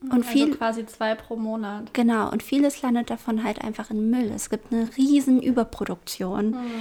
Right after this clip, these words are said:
Speaker 1: Und,
Speaker 2: Mein
Speaker 1: ähm,
Speaker 2: Kleiderschrank ist auch eine einzige Überproduktion, ey.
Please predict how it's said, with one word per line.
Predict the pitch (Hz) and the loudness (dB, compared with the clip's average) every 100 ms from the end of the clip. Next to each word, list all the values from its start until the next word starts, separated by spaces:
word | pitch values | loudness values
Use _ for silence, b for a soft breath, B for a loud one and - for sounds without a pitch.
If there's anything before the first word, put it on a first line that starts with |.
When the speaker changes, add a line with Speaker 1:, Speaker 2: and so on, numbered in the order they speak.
| 226 240 B - | -8 -10 B -2
Speaker 1:
Und, | 233 226 226 226 226 | 2 4 6 4 2
Speaker 2:
Mein | 240 | 0
Speaker 1:
ähm, | 214 | 4
Speaker 2:
Kleiderschrank | 220 240 254 269 247 240 | 4 4 0 -4 -8 -6
ist | |
auch | - 254 262 | -4 -2 -2
eine | 226 | -4
einzige | 226 226 233 233 | -4 -6 -4 -6
Überproduktion, | 233 233 220 233 220 254 - 240 226 240 | -4 -2 0 0 0 -2 -6 -4 -2 2
ey. | 320 311 311 | 4 6 4